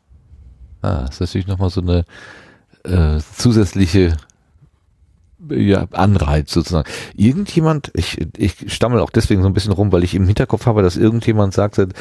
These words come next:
ich mach das im Wesentlichen für die Leute zu Hause, damit die wissen, dass es mir gut geht. Aber ich weiß jetzt nicht mehr genau, wer das damals so formuliert hat. Ich glaube, es hatte auch nichts mit eurer Reise zu tun, sondern es war irgendwo anders, dass ich das aufgeschnappt habe.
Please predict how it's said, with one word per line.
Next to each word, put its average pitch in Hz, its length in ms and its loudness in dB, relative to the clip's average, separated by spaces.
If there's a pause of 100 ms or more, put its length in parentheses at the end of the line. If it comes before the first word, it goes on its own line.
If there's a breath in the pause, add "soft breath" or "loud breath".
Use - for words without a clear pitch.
(260 loud breath)
ich - 160 -4
mach - 160 -2
das - 200 0
im 101 160 0
Wesentlichen 98 720 0
für 98 320 0
die 95 100 -6
Leute 95 260 0
zu 90 180 -2
Hause, 98 260 2
damit 73 260 -2
die 80 100 0
wissen, 82 520 -4
dass 82 140 0
es 82 140 -4
mir 85 100 0
gut 117 220 -2
geht. 104 320 2 (500 loud breath)
Aber 82 320 2
ich - 160 -4
weiß 95 200 0
jetzt 87 180 -2
nicht 101 140 -2
mehr 98 100 4
genau, 85 360 0
wer 90 240 4
das - 380 -2
damals 80 540 -2
so 80 220 0
formuliert 80 520 -2
hat. - 160 -4
Ich - 80 -8
glaube, 95 160 2
es 90 100 2
hatte - 200 0
auch 87 100 -4
nichts 95 200 -2
mit 92 100 -6
eurer 87 320 4
Reise 78 260 2
zu - 140 -8
tun, 73 180 -2
sondern 76 180 0
es 76 80 -4
war 82 120 2
irgendwo 92 340 0
anders, 80 380 0
dass 76 140 -2
ich - 40 -12
das - 160 -8
aufgeschnappt - 720 -8
habe. 69 260 0